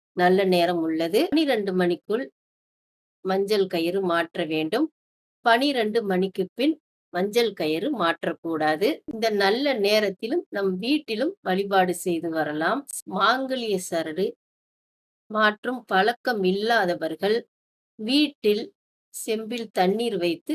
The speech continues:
இந்த முறையில் வழிபாடு செய்து வரலாம். காலை நேரத்தில் இந்த வழிபாடு செய்யலாம் அல்லது மாலை நேரத்தில் இந்த வழிபாடு செய்யலாம். ஆடிப்பெருக்கு நாளில் விதைத்தால் தை பொங்கலுக்கு அறுவடை செய்யலாம் என்பது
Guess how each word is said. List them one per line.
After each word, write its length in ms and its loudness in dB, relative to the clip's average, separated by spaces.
இந்த 320 -2
முறையில் 440 2
வழிபாடு 560 4
செய்து 400 -6
வரலாம். 480 2
காலை 500 4
நேரத்தில் 540 2
இந்த 220 -2
வழிபாடு 560 2
செய்யலாம் 640 -4
அல்லது 400 -2
மாலை 520 2
நேரத்தில் 560 -4
இந்த 260 -4
வழிபாடு 560 0
செய்யலாம். 580 -2
ஆடிப்பெருக்கு 800 2
நாளில் 420 2
விதைத்தால் 680 2
தை 200 6
பொங்கலுக்கு 600 0
அறுவடை 600 4
செய்யலாம் 640 0
என்பது 440 -2